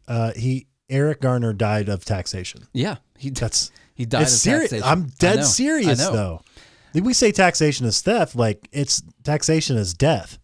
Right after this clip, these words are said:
Speaker 2: Yeah.
Speaker 1: It's se-,
Speaker 2: <laughs>
Speaker 1: like, I'm dead serious. That's an, a literal example right there. But this, uh, I don't know, this blows my mind. As a,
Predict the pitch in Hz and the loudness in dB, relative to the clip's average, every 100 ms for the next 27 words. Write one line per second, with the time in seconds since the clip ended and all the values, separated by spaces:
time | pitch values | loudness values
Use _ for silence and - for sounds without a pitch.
0 | - 143 143 170 - _ _ 143 - - | -6 -2 -2 -2 -8 _ _ 0 2 2
1 | 180 147 156 151 147 123 135 143 - 254 | 0 2 0 2 0 2 0 2 0 0
2 | 190 - 120 - 135 143 135 131 135 131 | 0 0 -2 -2 -4 -2 -2 -4 -2 0
3 | 120 139 190 220 214 165 160 165 147 113 | 2 2 2 2 2 2 0 0 0 0
4 | 113 117 160 170 95 - - - - _ | 0 0 0 -2 -2 -8 -20 -20 -20 _
5 | _ _ _ 196 208 - _ _ _ - | _ _ _ -2 -2 -2 _ _ _ -10
6 | 135 208 240 - 147 151 147 131 110 95 | 0 2 2 0 0 2 4 2 0 -4
7 | - _ - 180 233 196 143 120 131 - | -12 _ -4 0 2 2 0 2 2 4
8 | 135 127 127 90 98 123 127 | 2 2 0 -2 -2 0 0